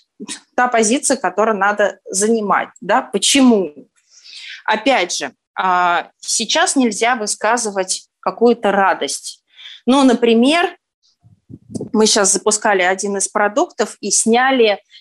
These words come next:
всю рекламу, которая была с очень счастливым лицом на этой рекламе. Потому что счастливое лицо, широкая улыбка, демонстрация успеха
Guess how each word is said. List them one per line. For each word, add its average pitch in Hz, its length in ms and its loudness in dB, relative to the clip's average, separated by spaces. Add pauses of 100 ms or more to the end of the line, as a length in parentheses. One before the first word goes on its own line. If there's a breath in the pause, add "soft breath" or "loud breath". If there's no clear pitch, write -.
всю 285 320 2
рекламу, 233 760 2
которая 208 640 0
была 202 560 0 (720)
с - 200 -6
очень 269 360 0
счастливым 226 680 2
лицом 208 540 0
на 165 140 -6
этой 160 220 -6
рекламе. 170 600 -2 (1040 loud breath)
Потому 247 340 2
что 262 160 0
счастливое 226 1200 -2
лицо, 220 420 -2
широкая 233 500 0
улыбка, 202 460 0
демонстрация 190 1120 0
успеха 226 840 -2